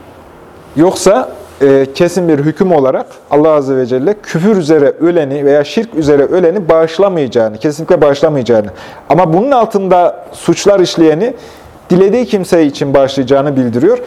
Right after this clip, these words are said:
İşte Süddi de bu ayeti bu manada çok güzel tefsir ediyor. Yani kaderiyeye on numara bir reddiye var burada. Allah dilediğini bağışlar,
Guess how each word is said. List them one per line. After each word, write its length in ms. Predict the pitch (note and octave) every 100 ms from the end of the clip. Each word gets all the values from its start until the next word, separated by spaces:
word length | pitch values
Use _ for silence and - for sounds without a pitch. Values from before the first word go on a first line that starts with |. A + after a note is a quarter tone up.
| - -
İşte 220 | - G3+
Süddi 460 | - A3 G3+ G#3 F#3+
de 140 | G#3+
bu 100 | G#3
ayeti 440 | F#3+ F3 E3+ B3+ - - -
bu 60 | G3
manada 440 | G3 G3 G3 A3
çok 220 | - G3+ -
güzel 240 | F3+ F#3+ - - - - - - - - -
tefsir 360 | F3 E3+ - F3+
ediyor. 260 | C#3+ B2+
Yani 200 | D3 D#3+
kaderiyeye 720 | - F3+ E3+ D#3+ E3+ G#3 A#3 - -
on 200 | F3+ E3
numara 280 | D#3+ F3 G3
bir 100 | D#3+
reddiye 360 | D#3+ D#3+ D#3+
var 260 | C#3 A#2+ G2+
burada. 280 | G#2+ G2+ F#2 - - - -
Allah 340 | D#3 F#3 B3 A#3+
dilediğini 420 | A3 G#3 F3+ E3 G3+
bağışlar, 440 | F#3 E3+ A3